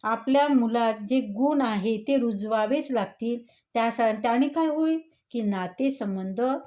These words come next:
ते जपायला लागतील. त्यामुळे नातेसंबंध दृढ करणे हे सुद्धा एक काळाची गरज आहे. आणि त्यासाठी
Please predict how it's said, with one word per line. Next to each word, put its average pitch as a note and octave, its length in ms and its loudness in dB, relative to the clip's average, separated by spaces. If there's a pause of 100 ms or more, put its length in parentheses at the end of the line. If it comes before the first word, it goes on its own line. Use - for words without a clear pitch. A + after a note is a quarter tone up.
(300)
ते A3+ 300 2
जपायला G#3+ 580 2
लागतील. F3 500 -2 (440)
त्यामुळे A3+ 480 2 (520)
नातेसंबंध A#3 840 2
दृढ C#4 560 6
करणे A3 540 2 (400)
हे A3+ 120 6
सुद्धा G#3+ 400 2
एक A#3+ 340 4
काळाची F#3+ 720 2
गरज G3+ 340 6
आहे. E3 200 0 (520)
आणि G3 240 -2
त्यासाठी G3+ 680 2